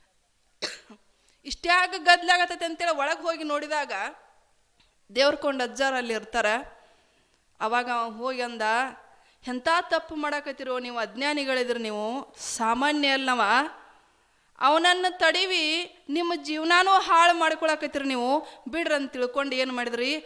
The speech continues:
ಅಜ್ಜನ ಬಿಡಿಸ್ಕೊಂಡ ಕರ್ಕೊಂಡು ಹೊರಗೆ ಬಂದ. ಅಜ್ಜನ ಶರೀರದೊಳಗೆ ಮೊಣಕಾಲ್ದೊಳಗೆ ಹಿಂಗ್ ಮೊಣಕೈದೊಳಗೆ ಸ್ವಲ್ಪ ಸ್ವಲ್ಪ ರಕ್ತ ಬರಾಕತ್ತಿತ್ತು. ಅವಾಗ ಅಜ್ಜ ಅಂದ, "ಸುಮ್ನ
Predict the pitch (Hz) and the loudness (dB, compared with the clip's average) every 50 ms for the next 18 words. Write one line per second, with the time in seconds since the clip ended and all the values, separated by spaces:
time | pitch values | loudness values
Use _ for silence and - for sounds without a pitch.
0 | - - _ - 214 220 208 208 254 294 294 277 254 214 240 247 254 247 - - | -12 -16 _ -4 -4 -4 -4 -6 -6 -6 -6 -6 -6 -8 -8 -8 -6 -6 -6 -6
1 | 233 220 233 240 285 320 311 285 247 240 269 302 - - - - - 240 220 220 | -4 -4 -4 -4 -2 0 4 4 6 6 4 2 -2 -10 -18 -10 -6 -6 -6 -4
2 | - 269 269 277 262 240 220 226 233 247 254 247 247 220 233 226 226 220 240 262 | -4 -4 -4 -4 -4 -8 -6 -4 -4 -2 -2 -4 -4 -6 -6 -6 -4 0 2 4
3 | 294 311 294 - - - - - 233 247 233 269 330 320 294 285 - - 285 254 | 4 2 0 -6 -14 -14 -6 -4 -4 -4 -2 -4 -4 -2 -2 -4 -6 -6 -6 -6
4 | 262 285 277 269 254 262 262 262 247 240 240 247 247 - 277 269 269 269 247 247 | -6 -6 -6 -4 -4 -4 -4 -4 -4 -4 -4 -4 -4 0 0 0 0 0 0 -2
5 | 247 240 240 240 240 240 240 233 233 233 233 233 277 277 269 254 240 240 240 - | -2 0 -2 -4 -4 -4 -6 -8 -8 -8 -8 -8 -8 -6 -4 -4 -6 -6 -8 -10
6 | 233 233 - 240 240 247 - - 233 247 240 - - 254 247 240 240 240 233 247 | -12 -10 -10 -10 -10 -12 -6 -6 -6 -6 -6 -8 -8 -4 -2 0 0 0 -2 -6
7 | 226 220 - 214 - - 233 254 285 - - - - - - _ 214 226 247 254 | -10 -10 -12 -14 -2 0 0 0 0 -2 -8 -14 -20 -20 -12 _ 0 2 4 4
8 | 247 240 220 208 202 254 269 269 269 262 262 254 233 233 240 262 277 294 - - | 4 2 -2 -2 0 0 2 2 2 2 0 0 0 2 2 2 2 0 -4 -10
9 | - - - - 294 294 311 330 | -14 -12 -8 -6 -4 -4 -2 -2